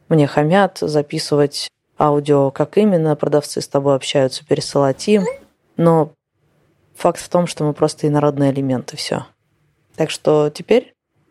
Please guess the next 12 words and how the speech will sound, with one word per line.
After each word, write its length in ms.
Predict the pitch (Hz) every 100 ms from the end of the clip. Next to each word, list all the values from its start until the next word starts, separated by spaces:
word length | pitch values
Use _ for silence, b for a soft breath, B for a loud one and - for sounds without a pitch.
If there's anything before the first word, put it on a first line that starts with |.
| _ -
я 180 | 165 156
планирую 760 | 165 160 160 151 139 139 -
оставить 640 | 143 - 151 143 139 -
только 300 | - 147 -
прибыльные 520 | 147 - 135 135 170 190
точки 420 | 226 226 - -
и 160 | -
ездить 380 | 160 151 151 143
только 280 | - 139 -
на 120 | 131
прибыльные 500 | 131 - 135 131 160
мероприятия, 760 | 190 214 220 220 220 220 214